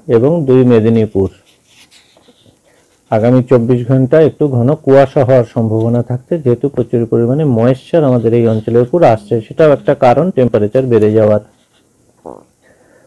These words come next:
উত্তরবঙ্গের ক্ষেত্রে কোনো significant change নেই টেম্পারেচারের আগামী পাঁচ দিন, যেটা আছে সেটাই চলবে। আহ, মালদা, দুই দিনাজপুর, কোচবিহার এবং জলপাইগুড়িতে একটু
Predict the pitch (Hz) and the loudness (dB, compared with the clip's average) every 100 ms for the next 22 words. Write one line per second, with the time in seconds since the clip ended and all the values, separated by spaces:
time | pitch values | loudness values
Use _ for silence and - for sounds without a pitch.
0 | - 147 139 160 156 160 156 147 160 165 | -6 -4 0 2 4 4 4 2 -2 -2
1 | 180 180 165 139 139 127 135 165 156 131 | -2 -2 0 0 2 0 0 -2 0 2
2 | 127 123 110 120 113 123 120 120 117 139 | 2 2 2 0 0 -2 0 0 0 0
3 | 160 147 127 131 131 131 117 110 107 110 | 2 4 4 2 2 2 2 0 -2 -4
4 | 113 _ _ _ _ _ _ _ _ - | -4 _ _ _ _ _ _ _ _ -20
5 | - 135 135 139 127 151 160 - 131 135 | -4 -2 2 4 2 0 -4 -2 0 0
6 | 127 131 120 127 160 _ _ _ _ _ | 0 0 2 0 -2 _ _ _ _ _
7 | _ _ _ _ - 110 107 98 127 127 | _ _ _ _ -4 -2 -2 -2 0 2
8 | 135 135 147 170 135 135 123 127 127 127 | 4 4 4 2 2 2 2 2 2 0
9 | - 180 180 _ _ 131 117 113 127 123 | -4 -6 -6 _ _ -2 -2 0 0 0
10 | 151 180 _ - 131 160 143 117 110 117 | 0 -2 _ -6 -4 -2 0 0 2 0
11 | 113 117 120 165 - - 185 | 0 -2 -2 -4 -4 -4 -6